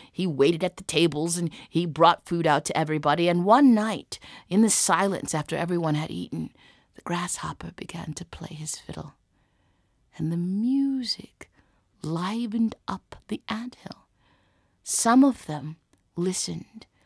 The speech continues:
some of them danced, some of his tunes were catchy, some of them were sad. It got so that they asked him to play almost all the time, and he obliged. He played for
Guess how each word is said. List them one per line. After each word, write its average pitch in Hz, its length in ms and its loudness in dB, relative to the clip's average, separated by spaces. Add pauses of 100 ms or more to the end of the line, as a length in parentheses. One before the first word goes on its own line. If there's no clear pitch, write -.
(120)
some 160 240 -2
of 156 120 -4
them 160 220 -2
danced, 156 640 -6 (380)
some 240 200 4
of 226 60 2
his 214 160 -4
tunes 233 380 0
were - 100 -20
catchy, 196 460 -8 (400)
some 180 240 -4
of 165 80 -12
them 160 200 -2
were 160 100 -8
sad. 139 560 -10 (1300)
It 175 200 4
got 190 280 4
so 202 300 4
that 156 160 -4
they 156 120 0
asked 165 360 2
him 156 140 -2
to - 80 -8
play 160 320 0
almost 147 460 -4
all 156 220 -2
the - 100 -12
time, - 480 -8 (380)
and 190 120 2
he 339 100 6
obliged. 294 540 6
He 185 80 -4
played 180 320 0
for 165 120 -4